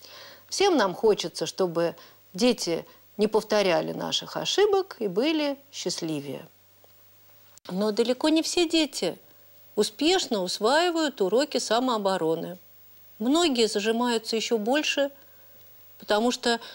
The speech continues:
не могут себя преодолеть и одновременно боятся вызвать неудовольствие папы. А поэтому они предпочитают поменьше жаловаться на обидчиков, скрывать свои переживания,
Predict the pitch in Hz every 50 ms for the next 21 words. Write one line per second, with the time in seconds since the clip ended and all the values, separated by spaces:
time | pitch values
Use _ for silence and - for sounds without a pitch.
0 | - - - _ - 226 240 226 233 285 330 285 311 294 - - 294 240 269 262
1 | 262 262 - 269 254 247 226 220 247 247 240 233 240 240 226 - - - - -
2 | - - _ _ _ _ _ _ _ - 190 185 190 180 180 - - - _ _
3 | - 180 175 190 185 165 170 175 170 185 233 294 339 349 339 320 311 302 294 -
4 | - - _ _ 185 175 190 190 175 247 277 311 302 - - 233 175 185 190 196
5 | 180 180 180 175 175 170 - - - - - _ - 196 185 180 175 170 170 175
6 | 170 214 254 269 - - - 180 175 - - 170 160 156 - - - 156 - -
7 | - - - - - - - - - - - - - - - - - - - -
8 | - - - - - - - - - - - - - - 269 - 349 403 440 453
9 | 440 - 381 359 349 339 339 349 370 359 339 320 - - 302 269 - - - 320
10 | 311 302 285 277 - 262 262 262 269 294 277 247 220 - 226 208 214 302 349 392
11 | 403 392 392 370 381 370 - - 339 330 330 330 320 285 277 311 311 285 - -
12 | - 285 - - 269 254 - - - 381 403 311 226 220 269 320 320 - - 311
13 | 311 302 294 - 302 285 285 277 254 - 277 254 262 269 262 262 247 247 247 247
14 | 247 247 247